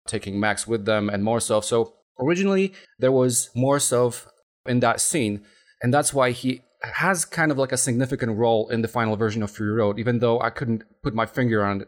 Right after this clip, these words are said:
uh, on it, and I didn't understand why he was there, why he was even, you know, mentioned by name, because I don't think there's any other war boy that has a name in it except for Slit,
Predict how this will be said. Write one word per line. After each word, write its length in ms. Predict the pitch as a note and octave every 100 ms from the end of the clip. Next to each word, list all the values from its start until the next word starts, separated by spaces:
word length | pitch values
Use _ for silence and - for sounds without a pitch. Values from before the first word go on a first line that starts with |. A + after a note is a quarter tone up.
| -
uh, 180 | G#2 G2+
on 200 | A2+ G#2+
it, 120 | G#2 _ _ _ _
and 120 | A2
I 60 | G#2+
didn't 180 | G2+ A2
understand 460 | A2 G#2 - G2+
why 160 | G2 A2
he 120 | G#2
was 180 | G2+ F2+
there, 300 | A2+ A2+ A2 - _
why 120 | A2+
he 120 | A#2+
was 160 | A2+ A2+
even, 280 | A2 A2 A2+
you 100 | A#2+
know, 200 | G#2 G2+
mentioned 320 | G#2+ A2 - G2+
by 140 | G#2
name, 240 | A2+ A#2
because 360 | G#2 G2+ G2+ - - - -
I 60 | A#2
don't 100 | A#2
think 140 | A2+
there's 180 | A2+ A2
any 180 | A2+ A2
other 400 | G#2+ G#2+ G#2 F#2+
war 180 | A2 B2+
boy 200 | G#2+ G#2
that 180 | G#2 G2+
has 180 | A2
a 40 | G#2
name 260 | A#2 B2
in 80 | G#2+
it 100 | G#2
except 240 | G#2 A2+ G#2+
for 100 | G#2
Slit, 300 | - A2